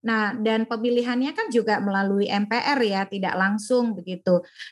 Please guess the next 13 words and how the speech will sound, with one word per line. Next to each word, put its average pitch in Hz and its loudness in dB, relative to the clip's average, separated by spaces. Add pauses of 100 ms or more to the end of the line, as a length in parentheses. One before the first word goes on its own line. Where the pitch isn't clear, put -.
(200)
Eh, 202 0
dan 214 0
kita 277 0
mengalami 214 0
tiga 196 -2
puluh 196 0
dua 185 0
tahun 254 2
di 208 -2
bawah, 196 0
eh, 196 -2
Presiden 190 0
Soeharto, 190 0